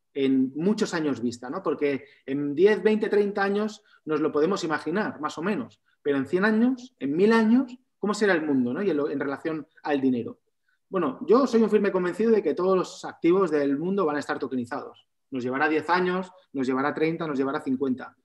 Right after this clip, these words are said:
Pero una vez que comprendes el valor de la tokenización y las posibilidades que te da, no tiene sentido seguir pensando a larguísimo plazo que vamos a tener cualquier tipo de activo sin tokenizar,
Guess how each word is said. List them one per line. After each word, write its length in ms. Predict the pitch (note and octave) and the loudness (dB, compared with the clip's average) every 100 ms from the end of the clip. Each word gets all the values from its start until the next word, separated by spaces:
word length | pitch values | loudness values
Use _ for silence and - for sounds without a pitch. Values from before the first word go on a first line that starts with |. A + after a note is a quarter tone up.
| _ _ - | _ _ -4
Pero 160 | C#3 | 0
una 120 | E3 | 2
vez 120 | F#3+ - | 2 2
que 120 | G3+ | 0
comprendes 840 | G3 F3+ E3+ F3 D#3 B2 A#2+ - _ - | 0 0 0 0 0 -2 -4 -16 _ -4
el 200 | D3 C#3 | 0 2
valor 300 | C#3 D3+ E3+ | 2 0 0
de 80 | E3+ | -2
la 100 | E3 | -2
tokenización 800 | D#3 D#3 D3+ C#3 F3 D3+ A#2 - - | -4 -4 -6 -2 -2 0 -6 -10 -6
y 100 | C#3+ | -2
las 160 | C#3 | -2
posibilidades 560 | - C#3 C3+ C#3 D3+ D#3+ | -2 -6 0 0 0 -2
que 100 | D#3+ | -4
te 80 | C#3+ | -2
da, 260 | D3+ G#3+ - - _ - | -4 -4 -10 -20 _ -10
no 340 | D3 E3 G3+ | -6 -2 0
tiene 200 | A3 G3+ | 0 -2
sentido 720 | F#3 E3+ F3+ F#3 G#3+ C#4 - _ | -2 -2 2 4 4 0 -12 _
seguir 360 | - C#3 E3 | -2 0 0
pensando 480 | E3+ D3+ D3+ C#3+ C3+ | -2 -6 -4 -2 0
a 60 | C3+ | 0
larguísimo 500 | C3 C#3 D3 D#3+ C#3+ | -2 -2 -4 -6 -2
plazo 400 | D3+ D3 A3+ - _ _ | -2 -2 -8 -10 _ _
que 100 | D3+ | 2
vamos 220 | D3+ E3+ | 2 2
a 40 | E3+ | -2
tener 260 | D#3 C3 | -2 -2
cualquier 400 | D3+ D3+ C3+ F3 | 2 2 4 2
tipo 180 | F#3 F3+ | 2 2
de 60 | E3 | 0
activo 340 | D#3+ F3 F3+ | 2 0 0
sin 160 | F3+ D3+ | -4 -6
tokenizar, 540 | C3+ B2 A#2 B2+ F3 | -4 -2 -2 -4 -6